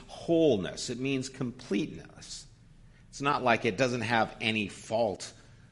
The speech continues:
It means it's grown up, it's matured, and it's whole. In a parable passage in Luke's gospel, it says, "Be merciful just as your Father is merciful." So,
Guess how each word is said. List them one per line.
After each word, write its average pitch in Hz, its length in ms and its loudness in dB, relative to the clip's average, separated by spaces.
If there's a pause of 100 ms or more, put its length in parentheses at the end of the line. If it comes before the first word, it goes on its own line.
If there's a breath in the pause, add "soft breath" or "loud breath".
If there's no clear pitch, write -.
(1300 soft breath)
It 123 120 -14
means 131 320 -2
it's - 220 -4 (200)
grown 127 460 -2
up, 113 340 -6 (140)
it's 98 240 -8
matured, 95 680 -2
and 90 200 -6
it's - 180 -8
whole. 101 760 -2 (920 soft breath)
In 127 160 0
a 123 80 4
parable 180 500 2
passage 127 560 4
in 117 200 2
Luke's 220 300 4
gospel, 107 640 4
it 92 100 -8
says, 110 400 4 (300 loud breath)
"Be 175 160 8
merciful 160 680 6
just 151 340 0
as 135 180 0
your 135 160 4
Father 139 720 4 (480 soft breath)
is 120 260 2
merciful." 123 640 4
So, - 420 6